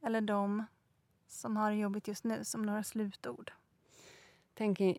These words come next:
Speaker 2: om det inte är något fel med det som är just nu. Eh, vad behöver du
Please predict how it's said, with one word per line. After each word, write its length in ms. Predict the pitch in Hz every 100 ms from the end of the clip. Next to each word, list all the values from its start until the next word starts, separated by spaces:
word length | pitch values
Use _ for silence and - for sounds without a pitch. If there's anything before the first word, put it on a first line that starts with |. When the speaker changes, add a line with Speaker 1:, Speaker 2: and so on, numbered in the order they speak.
| -
Speaker 2:
om 200 | 175 151
det 80 | 156
inte 180 | 151 147
är 40 |
något 140 | 147
fel 420 | - - 107 - 147
med 100 | -
det 120 | - 151
som 160 | -
är 80 | -
just 260 | 107 - -
nu. 140 | - - - _ _ _ _ _ _ - - - _ -
Eh, 500 | 156 143 - - - 156 147 - _ _ _ _ -
vad 180 | 175
behöver 400 | 170 160 156 156
du 320 | 156 180 208